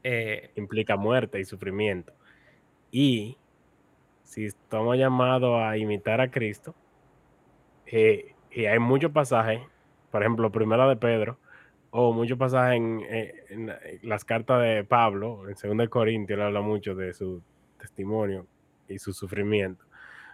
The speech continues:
Speaker 2: Pero el mismo Hecho de los Apóstoles vemos cómo ellos se ponen contentos cuando están sufriendo, porque están imitando a Jesús.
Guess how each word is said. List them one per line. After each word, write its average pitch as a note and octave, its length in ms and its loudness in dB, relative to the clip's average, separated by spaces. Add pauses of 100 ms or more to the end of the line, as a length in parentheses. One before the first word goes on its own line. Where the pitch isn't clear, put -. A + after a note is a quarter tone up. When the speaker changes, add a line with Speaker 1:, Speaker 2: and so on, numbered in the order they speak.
(160)
Speaker 2:
Pero C3+ 560 8 (340)
el A#2+ 140 -2
mismo C3 340 6
Hecho C#3 220 4
de C3+ 80 4
los C3+ 140 0
Apóstoles A#2 640 -2
vemos A2+ 420 -2
cómo A2+ 440 -2 (840)
ellos A#2+ 640 2 (400)
se A#2 220 -2
ponen B2+ 320 4
contentos C3+ 640 2 (840)
cuando B2 220 2
están C3 200 4
sufriendo, A#2+ 580 0 (760)
porque B2+ 180 2
están C3+ 220 4
imitando D3+ 480 6
a - 20 4
Jesús. D3 320 -2